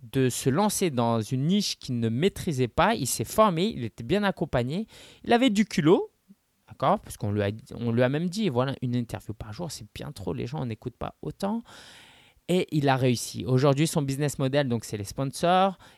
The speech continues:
Et aussi, il a créé un club privé, un club mastermind. Donc, c'est vraiment une success story. Ça arrive pas tous les jours, mais en même temps, c'est pas comme s'il l'avait pas mérité. Il s'est mis à plein temps là-dedans, il a travaillé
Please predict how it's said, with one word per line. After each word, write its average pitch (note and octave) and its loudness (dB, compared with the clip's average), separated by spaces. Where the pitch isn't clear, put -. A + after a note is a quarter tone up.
Et D#3 0
aussi, D3 -2
il D3+ 0
a B2+ 2
créé E3+ -6
un A#2 -6
club D#3+ 0
privé, A2 -6
un A#2+ -4
club B2 -2
mastermind. G#2+ -10
Donc, C#3 -4
c'est D#3 0
vraiment D#3+ 2
une D3+ -2
success - -4
story. D3 -2
Ça - -8
arrive A2+ -4
pas A3 4
tous A3+ 2
les F3+ 8
jours, F3 4
mais C3+ 2
en B2+ 4
même C#3 0
temps, E3+ 0
c'est - -6
pas C3 -2
comme D#3 -4
s'il - -6
l'avait D3+ 4
pas D3 4
mérité. D3 -2
Il B2 -8
s'est - -2
mis C3 0
à A#2 -2
plein F3+ -2
temps F3 0
là-dedans, C#3+ 0
il C#3 0
a G#2+ 0
travaillé G#2 -8